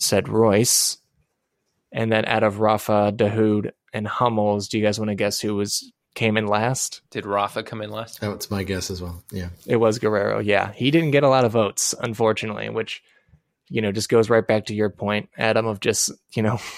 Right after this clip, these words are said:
Speaker 1: doesn't seem like the, the inner workings of the club, but also the fan base is just kinda like, "We're done with Guerrero."
Speaker 3: Yeah. I mean, I don't really, I'm, I wanna stress, I don't think it's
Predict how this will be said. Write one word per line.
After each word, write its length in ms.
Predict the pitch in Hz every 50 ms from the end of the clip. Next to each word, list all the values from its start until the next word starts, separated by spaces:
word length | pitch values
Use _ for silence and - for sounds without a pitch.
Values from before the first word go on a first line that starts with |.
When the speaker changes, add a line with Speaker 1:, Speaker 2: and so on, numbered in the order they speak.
| - - - - _ _ _ _ _ _ _ _ _ - -
Speaker 1:
doesn't 220 | 170 160 165 139
seem 220 | 120 143 151 147
like 180 | 139 131 123 -
the, 360 | - 131 120 113 113 113 - - - 101 -
the 360 | - 123 117 117 120 - -
inner 160 | 147 147 139 123
workings 340 | 120 123 117 - 123 104
of 80 | 110 107
the 60 | 120
club, 220 | - - 110 110 104
but 100 | 123 131
also 180 | 127 120 123
the 80 | 110 98
fan 300 | - - 127 123 120 113
base 220 | 113 110 107 -
is 80 | 123 107
just 140 | 110 107 -
kinda 200 | 117 117 117 110
like, 200 | 110 113 113 - - - _ _ _ _ _ _
"We're 80 | - 135
done 220 | 113 117 107 104
with 140 | 101 98 -
Guerrero." 460 | - - 62 64 - - 65 - 139 - _ - - - - - - -
Speaker 3:
Yeah. 180 | - 160 143 117
I 80 | 131
mean, 140 | 175 220 226
I 120 | - 139 190
don't 220 | 247 262 - -
really, 300 | - 127 127 127 123 123 -
I'm, 280 | 117 110 110 104 - _ _ -
I 80 | 117 113
wanna 520 | 101 110 110 110 104 101 98 95 85 82 - _
stress, 380 | - - - - 117 104 98 117
I 140 | 107 104 104
don't 160 | 113 120 107
think 160 | 120 117 -
it's 160 | 107 - -